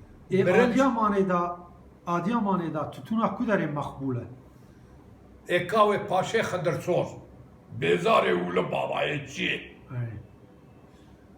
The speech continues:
Speaker 2: Tütüna Komirê ne, Çelîxan ne, Bilamê ne.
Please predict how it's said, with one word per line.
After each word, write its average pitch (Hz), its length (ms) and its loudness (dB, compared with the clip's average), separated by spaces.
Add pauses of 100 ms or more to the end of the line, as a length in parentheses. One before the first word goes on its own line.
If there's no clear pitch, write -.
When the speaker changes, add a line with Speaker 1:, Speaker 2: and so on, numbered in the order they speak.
(2000)
Speaker 2:
Tütüna 202 680 -2 (580)
Komirê 190 640 0
ne, 156 220 -2 (520)
Çelîxan - 800 -4
ne, 156 220 -2 (540)
Bilamê 190 600 2
ne. 165 260 -2